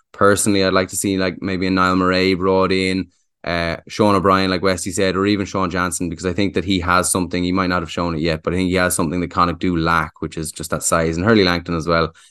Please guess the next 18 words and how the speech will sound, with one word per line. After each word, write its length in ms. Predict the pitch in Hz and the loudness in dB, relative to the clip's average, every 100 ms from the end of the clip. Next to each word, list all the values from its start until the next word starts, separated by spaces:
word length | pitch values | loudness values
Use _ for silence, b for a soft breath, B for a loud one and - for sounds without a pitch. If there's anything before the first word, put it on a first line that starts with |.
| b b - | b b -4
Uh, 140 | 87 | -2
there, 200 | 82 95 | 0 0
there's 300 | 80 98 92 92 - | 4 2 2 -6 -4
room 460 | 117 107 123 135 127 | 2 6 8 8 8
there 180 | 117 110 | 6 4
for 140 | 110 | 4
rotation 520 | 101 95 98 92 95 | 4 4 0 -2 -4
without 280 | 87 90 80 | -2 -2 -2
significantly 420 | 95 87 82 87 | -4 -6 -6 -4
weakening, 480 | 85 87 85 85 80 - | 0 0 0 -2 -4 -2
weakening 480 | 95 92 90 87 | 0 2 2 0
the 80 | 80 | -2
team. 360 | - 85 82 76 b b b b _ _ - | -2 -2 -4 -6 b b b b _ _ 0
The 120 | 95 | 2
games 480 | 82 92 90 90 85 | 4 4 4 2 0
are 80 | |
gonna 200 | 85 87 | 0 0
be 240 | 85 80 | 0 -2